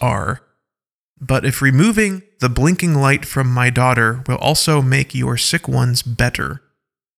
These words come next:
I see no reason not to proceed." Parker pulls out a small device and attaches it to the beacon. The beacon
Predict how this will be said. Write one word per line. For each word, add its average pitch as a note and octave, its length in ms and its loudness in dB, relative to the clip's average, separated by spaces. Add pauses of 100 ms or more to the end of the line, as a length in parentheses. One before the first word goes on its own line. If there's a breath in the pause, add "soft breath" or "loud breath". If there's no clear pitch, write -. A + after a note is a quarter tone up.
(340)
I D3+ 160 0
see D3+ 280 0
no B2+ 140 2
reason A2+ 560 2
not B2 220 2
to - 200 -8
proceed." - 560 -6 (1000)
Parker - 540 -2 (120)
pulls D3+ 260 0
out B2 240 -2
a A#2+ 80 -2
small F#3 400 0
device B2+ 600 -2 (500)
and A#2+ 120 -4
attaches B2 680 -4
it - 360 -6
to - 100 -12
the A#2 100 -10
beacon. - 520 -6 (1160)
The B2+ 200 -2
beacon B2 500 -2